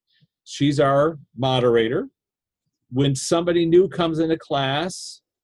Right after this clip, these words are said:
no matter how excited they are to talk to somebody, 'cause they all know that they can talk to people.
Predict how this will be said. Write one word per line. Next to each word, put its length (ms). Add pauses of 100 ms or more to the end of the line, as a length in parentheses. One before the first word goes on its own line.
(120)
no 80
matter 180
how 120
excited 580
they 140
are 360 (320)
to 100
talk 400
to 100
somebody, 680 (640)
'cause 280 (480)
they 220
all 240
know 560 (100)
that 160
they 140
can 160
talk 300
to 80
people. 480